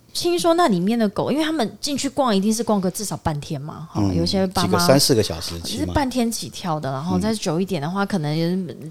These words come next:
Speaker 2: 也有人会每天都来的，
Speaker 1: 每天都去，
Speaker 2: 我，我遇过每天都来。
Speaker 1: 然后甚至会呼朋引伴啊，
Speaker 2: 嗯。
Speaker 1: 你家的、我们家的一起，带着一起去。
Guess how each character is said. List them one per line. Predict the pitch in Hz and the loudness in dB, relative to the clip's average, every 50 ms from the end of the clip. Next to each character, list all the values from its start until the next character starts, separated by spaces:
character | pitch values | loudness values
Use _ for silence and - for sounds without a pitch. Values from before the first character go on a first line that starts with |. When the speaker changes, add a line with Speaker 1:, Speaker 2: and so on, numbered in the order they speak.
| - - - | -12 -4 4
Speaker 2:
也 | 135 139 | 8 10
有 | 175 165 | 10 10
人 | 127 117 110 | 10 8 6
会 | 98 139 127 | 6 6 6
每 | 107 92 | 4 2
天 | 87 - 101 | 0 0 0
都 | 95 101 98 | 0 0 -2
来 | 92 90 - - | -4 -4 -8 -4
的， | - | 0
Speaker 1:
每 | 262 240 233 | 2 4 4
天 | 226 - - - | 4 4 6 6
都 | - 294 | 8 8
去， | 285 | 8
Speaker 2:
我， | 285 | 8
我 | |
遇 | 269 | 8
过 | - 135 131 | 8 8 8
每 | - - - - - | 8 8 6 6 6
天 | 110 220 | 6 6
都 | 233 | 6
来。 | 254 | 4
Speaker 1:
然 | 311 | 4
后 | |
甚 | - 370 330 | 4 4 2
至 | 294 - 311 | 2 0 2
会 | 285 330 311 | 4 4 2
呼 | 285 - 294 302 | 2 2 0 -2
朋 | 302 - 269 262 262 | 0 0 0 0 2
引 | 254 226 208 | 2 2 2
伴 | 208 285 294 | 2 2 2
啊， | 262 247 294 302 | 2 2 2 2
Speaker 2:
嗯。 | 285 | 2
Speaker 1:
你 | 269 233 | 0 0
家 | 214 302 294 294 294 | 0 -2 -2 0 2
的、 | 311 302 269 262 254 254 | 2 4 4 4 2 2
我 | 247 233 | 2 2
们 | 208 208 214 | 2 2 0
家 | 220 277 269 | 0 -2 -2
的 | 277 269 | -2 -2
一 | - - - | -2 -4 -4
起， | - - - 180 175 | -6 -4 -4 -4 -4
带 | 170 - 277 - | -4 -2 -2 -2
着 | - 220 | -2 -2
一 | - | -4
起 | 196 - 185 | -4 -4 -6
去。 | - - 226 | -6 -6 -6